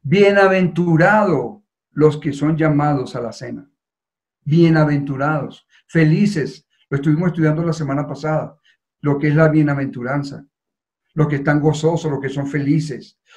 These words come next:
Somos bienaventurados, porque somos llamados a la cena de las bodas del Cordero. Y me dijo, "Estas son palabras verdaderas de Dios".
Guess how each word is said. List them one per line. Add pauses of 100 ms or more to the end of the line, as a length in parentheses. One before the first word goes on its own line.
(120)
Somos
bienaventurados, (220)
porque
somos
llamados
a
la
cena (320)
de
las
bodas
del
Cordero. (760)
Y
me
dijo,
"Estas
son
palabras
verdaderas
de
Dios".